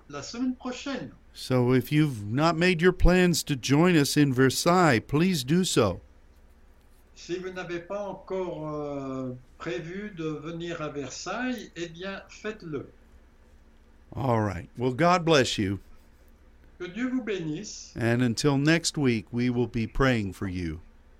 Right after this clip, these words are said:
Speaker 1: Et jusqu'à la semaine prochaine, on va prier pour vous.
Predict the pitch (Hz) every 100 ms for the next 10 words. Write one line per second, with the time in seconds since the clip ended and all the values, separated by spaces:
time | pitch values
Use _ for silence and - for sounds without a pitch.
0 | - - - - - - 143 147 131 135
1 | 160 - 165 151 - 170 175 - 160 -
2 | 160 170 160 139 147 147 - - 247 233
3 | 185 180 185 - 151 117 95